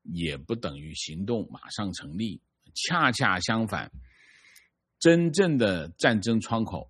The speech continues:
往往也会同步放大它的战争约束。啊，这是第三层。第四层，再看美国。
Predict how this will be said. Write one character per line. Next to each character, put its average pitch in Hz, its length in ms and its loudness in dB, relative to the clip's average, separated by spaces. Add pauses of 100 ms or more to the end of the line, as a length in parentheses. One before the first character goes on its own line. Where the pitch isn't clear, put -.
往 92 340 2
往 80 240 -2
也 85 180 -4
会 117 260 4
同 85 460 -6
步 151 260 2
放 104 220 4
大 90 220 0
它 90 160 -8
的 78 240 -8
战 101 260 0
争 101 180 0
约 98 200 2
束。 98 260 -10 (380)
啊， - 280 -18 (840)
这 123 140 4
是 98 880 0
第 120 160 4
三 117 220 4
层。 87 200 -4
第 131 100 4
四 131 220 2
层， - 200 -6 (420)
再 110 100 2
看 101 180 -2
美 78 140 -6
国。 - 260 -16